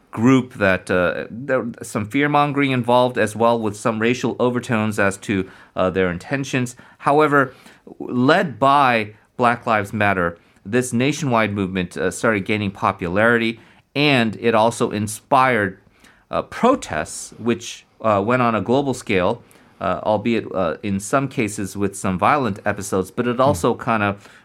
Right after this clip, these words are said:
Speaker 1: reignited a conversation on the issue of race, and especially the institutional racism that still exists i-, in the United States.
Speaker 2: Hmm. Absolutely. As I think you've alluded to, I think there are two aspects to this story.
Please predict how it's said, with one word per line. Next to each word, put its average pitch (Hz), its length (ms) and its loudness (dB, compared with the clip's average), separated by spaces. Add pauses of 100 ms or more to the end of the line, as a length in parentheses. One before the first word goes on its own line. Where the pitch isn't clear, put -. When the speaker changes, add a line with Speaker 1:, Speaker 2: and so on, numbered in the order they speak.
(100)
Speaker 1:
reignited 110 760 2
a 98 140 0
conversation 107 1080 -4 (100)
on 117 220 0
the 101 160 -4
issue 98 300 -4
of 87 120 -6
race, 87 280 -2
and 95 200 -4
especially 98 460 -4
the 85 220 -6
institutional 101 680 -4
racism 85 480 -4
that 82 160 -4
still 87 280 -8
exists 87 420 -6 (380)
i-, - 40 -10
in 87 240 -6
the 85 60 -6
United 80 320 -8
States. - 500 -10 (100)
Speaker 2:
Hmm. 139 80 0 (520)
Absolutely. 151 580 -4
As 135 280 -2
I 151 80 -2
think 175 200 2
you've 139 140 2
alluded 135 340 4
to, 107 140 -2
I 113 40 2
think 131 180 2
there 123 120 4
are 120 40 4
two 127 320 -2
aspects 113 640 -4
to - 180 -8
this 113 160 -2
story. 120 380 0